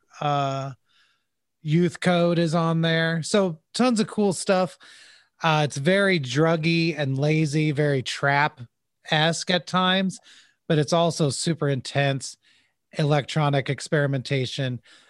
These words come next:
uh, deep, heavy bass, like, kinda blow up your speakers type bass, kinda like The Bug or whatever. Um, but I can't say enough about it. This has been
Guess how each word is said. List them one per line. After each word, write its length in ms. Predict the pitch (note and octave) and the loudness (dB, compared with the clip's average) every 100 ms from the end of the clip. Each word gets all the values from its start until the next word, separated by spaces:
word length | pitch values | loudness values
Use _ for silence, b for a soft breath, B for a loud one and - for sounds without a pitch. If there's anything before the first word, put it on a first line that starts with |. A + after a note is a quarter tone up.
| b - | b -4
uh, 240 | D3 C3 A2 - | -2 -2 -6 -4
deep, 400 | F#3 E3+ D3 - - - | 0 2 0 -4 -12 -4
heavy 420 | D3+ D#3 C#3+ C3+ | 0 0 0 -2
bass, 680 | A2+ D3+ C3+ C3 B2+ - - _ - | -2 -2 0 -2 -4 -10 -20 _ -6
like, 160 | C#3 - _ _ - | -6 -6 _ _ -4
kinda 220 | F#3 E3+ | 0 0
blow 260 | C3+ D3 D3 | 2 2 0
up 120 | C#3 | -2
your 100 | A#2+ | -6
speakers 560 | - D#3 C#3 C#3 B2 - | -4 -4 -2 -4 -6 -2
type 320 | D3 C#3 - _ | -2 -2 -8 _
bass, 440 | D3 C3 B2+ - B B B B B - | -4 -2 -6 -10 B B B B B -4
kinda 180 | D#3 D3 | 0 2
like 160 | C3+ | 0
The 60 | C3 | -2
Bug 420 | A#2 B2+ B2+ A#2+ | -2 0 0 -2
or 80 | C3 | -4
whatever. 540 | C3 B2+ A#2+ B2 B2 _ _ - | -4 -4 -4 -4 -6 _ _ -2
Um, 380 | C#3 C3+ B2+ A#2 B B B B _ | 0 0 -4 -8 B B B B _
but 100 | F#3+ | 0
I 80 | G#3 | 2
can't 260 | G#3+ E3 | 2 2
say 160 | - D3+ | 2 2
enough 220 | C#3+ C3 | 2 0
about 260 | A#2+ B2+ B2 | -2 -2 -2
it. 140 | B2 | 0
This 160 | F#3+ E3 | 0 0
has 120 | D#3 | 2
been 380 | D#3+ D3+ C#3 | 2 2 -2